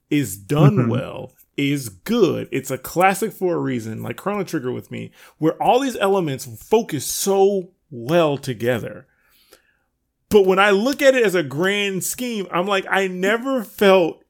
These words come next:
Speaker 1: pressed in any situation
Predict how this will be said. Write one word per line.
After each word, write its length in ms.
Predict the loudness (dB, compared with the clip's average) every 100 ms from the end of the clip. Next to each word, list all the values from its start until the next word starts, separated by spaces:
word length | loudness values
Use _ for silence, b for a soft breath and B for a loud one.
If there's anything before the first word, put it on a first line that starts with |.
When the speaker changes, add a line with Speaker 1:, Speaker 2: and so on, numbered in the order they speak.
| _ _
Speaker 1:
pressed 720 | -8 0 2 2 0 -4 -6 -16 _ _ _ _ 0
in 200 | 0 0 -2
any 300 | 0 0 0
situation 1120 | -2 -2 -2 0 0 0 -2 -4 -6 -6 -10